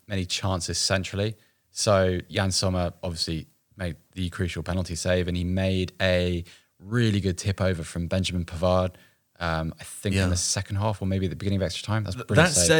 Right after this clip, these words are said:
Speaker 2: save at the death of extra time too, where he catches the ball.
Speaker 1: Yeah.
Speaker 2: You gotta be a brave
Speaker 1: Well, we said
Speaker 2: person
Speaker 1: camera
Speaker 2: to
Speaker 1: save,
Speaker 2: do that.
Speaker 1: didn't we? And then they showed the other angle, and you thought, "That's actually, that's a full stretch."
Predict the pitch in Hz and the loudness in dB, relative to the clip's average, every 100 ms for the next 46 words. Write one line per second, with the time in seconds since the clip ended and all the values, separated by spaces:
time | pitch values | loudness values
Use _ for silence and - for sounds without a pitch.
0 | 156 120 101 95 127 123 104 104 95 113 | 6 4 2 4 4 6 6 4 4 4
1 | 113 95 120 104 95 - 123 117 107 90 | 6 6 6 8 6 4 2 2 0 0
2 | 90 101 113 87 78 78 95 127 180 110 | 2 6 8 8 2 2 4 8 8 8
3 | 101 87 104 110 110 139 - 208 175 110 | 6 4 6 10 12 12 12 10 10 10
4 | 170 135 - 107 92 92 92 95 85 92 | 10 10 8 8 8 8 6 6 4 6
5 | 117 110 110 - 135 123 113 107 110 90 | 8 8 6 6 6 6 6 6 6 2
6 | 87 95 78 98 107 95 92 98 - - | 0 0 4 4 4 0 2 0 0 0
7 | 127 120 107 - 101 90 - - | 4 4 4 2 4 4 2 -4